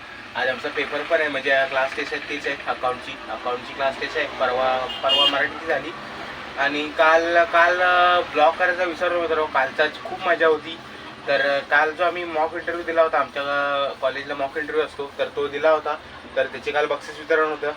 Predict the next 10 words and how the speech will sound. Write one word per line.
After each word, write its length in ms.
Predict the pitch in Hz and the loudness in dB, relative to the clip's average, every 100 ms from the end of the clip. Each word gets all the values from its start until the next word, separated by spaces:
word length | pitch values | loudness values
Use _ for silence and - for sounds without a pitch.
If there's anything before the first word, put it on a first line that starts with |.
| 139 | -4
आणि 180 | 131 | 0
आपल्या 580 | 139 - - 151 156 156 | 2 0 0 4 6 4
ग्रुपमधला 600 | 147 143 147 160 151 143 131 | 2 -4 2 2 4 0 0
टॉपर 360 | 143 131 - 165 - - - - - - | 0 0 2 2 2 -8 -16 -16 -10 -4
प्रतीक 320 | 143 - 160 | -2 -4 2
पालकर, 420 | 160 147 156 156 - | 4 4 2 2 2
आपला 260 | 127 123 127 | -6 -2 -4
जो 100 | 131 | -4
मित्र 220 | 131 139 | -8 -2
आहे, 300 | 143 135 - | -2 -2 -8